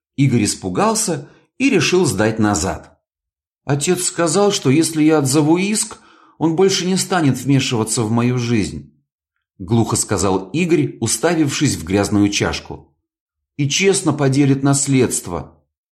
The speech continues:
«Будет гораздо лучше, если границы ваших прав всё-таки установит суд»,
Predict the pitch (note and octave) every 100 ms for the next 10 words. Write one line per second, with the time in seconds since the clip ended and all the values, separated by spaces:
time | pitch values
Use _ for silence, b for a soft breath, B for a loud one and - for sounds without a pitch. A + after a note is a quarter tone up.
0 | _ _ _ _ _ - A2 G#2+ G2 G2
1 | G#2+ G#2+ G#2 A#2 E3 - G2+ D#2 - G2
2 | G#2+ G#2+ F#2+ A2 A#2+ A#2 G2 G#2+ - -
3 | - C3+ F3+ F3+ - - F3+ F3+ D3 D3
4 | C#3 - B2 D3 D3 D3 - - C3+ -
5 | -